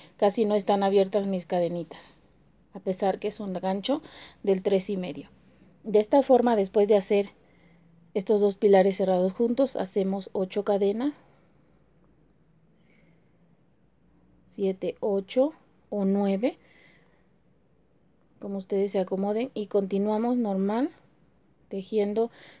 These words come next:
estos dos pilares cerrados juntos, una cadena, doble lazada. Así vamos a continuar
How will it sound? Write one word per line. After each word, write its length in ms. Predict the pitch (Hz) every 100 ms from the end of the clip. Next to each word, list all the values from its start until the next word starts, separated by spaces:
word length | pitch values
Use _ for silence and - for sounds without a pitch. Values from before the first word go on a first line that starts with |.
| _
estos 320 | 208 202 233
dos 220 | 214 214 208
pilares 680 | 226 208 202 233 302 - _ _ _ _ _ _ _ _ _ _ _ _ _
cerrados 460 | - 208 202 196 190
juntos, 480 | - 196 185 180 - _ - - _ _
una 240 | 240 220 214
cadena, 480 | 208 208 226 254 269
doble 320 | 214 202 202
lazada. 560 | 208 190 220 226 277 302 _ _ _ _ _ _ _ _ _ _ _ _ _ _ _ _ _ _ _ _ _ -
Así 380 | 214 220 220 208
vamos 280 | 208 208
a 60 | 208
continuar 540 | 190 185 185 185 185